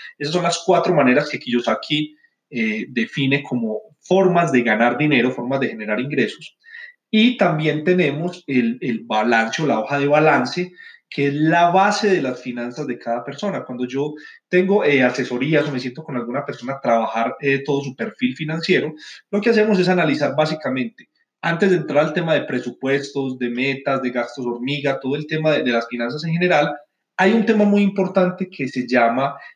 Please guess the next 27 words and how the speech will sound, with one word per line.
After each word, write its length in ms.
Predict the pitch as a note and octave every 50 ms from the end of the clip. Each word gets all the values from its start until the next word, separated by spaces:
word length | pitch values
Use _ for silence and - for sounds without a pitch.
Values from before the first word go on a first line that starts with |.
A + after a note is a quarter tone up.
| _ _
el 300 | - E3+ F#3 F#3+ - -
perfil 380 | - A#3+ A3+ - - B3 A3+ -
financiero 480 | - C#3+ C3 A#2+ A#2 - F#3 F3 E3+
o 80 | C3+ B2
el 140 | A#2 G#2+ -
balance. 500 | - G#2 G#2+ G#2+ G#2 G2+ F3+ F#3 - - - - - _ - - - - _ -
¿En 140 | F#3 F3+
qué 140 | F3+ - A#3
consiste 400 | A3+ A#3+ A3+ G#3 A#3+ G#3+ - A3
este 160 | G3+ - G#3
balance? 380 | F3 D3+ B2+ A2 G#2+ - - - - _ _ _ _ _
Todas 240 | - G3+ A3+ A#3 A#3
las 180 | A#3 G#3+ A3+
personas, 800 | - - G#3 F#3+ F#3+ - - F3+ C3+ A#2+ A2+ A#2 - - - _ _ -
para 220 | A2+ G#2+ G#2+ G#2
poder, 380 | - G#2+ A2 A2+ A#2 A#2 A#2 - - _ _ _ _ _ _ _ _ -
digamos, 460 | B2 C#3 D3 C#3+ C#3+ C#3+ C3 B2+ B2
vivir, 480 | B2 A2+ A2 A#2+ B2+ B2+ A#2+ A#2+ - - _
para 200 | - A#2 A2+ G#2+ -
poder 480 | - A2 G#2+ G#2+ G#2 G#2 G#2 G#2 G#2+ - _ _ _ _ _ _ _ -
lograr 300 | C3 C#3+ C3+ C#3 C#3 C3+
algún 260 | C#3 C3+ C#3 C#3 B2+
tipo 260 | - D3 - - C#3
de 80 | B2+ B2
resultados, 760 | A#2 A2 - - B2+ B2+ - D3+ C3 A#2 B2+ - - - - -
necesitamos 1300 | D#3 D3+ D#3 F#3 G3 F#3+ G3 - G3+ F#3+ - G3+ F3+ D#3+ - F3 C#3+ A#2+ A2+ A#2 C#3 D#3 - - - _ _ _ _ _ _
tener 600 | - B2+ A#2 A2+ A2+ A2+ A2+ A2 G#2+ G#2 G#2 _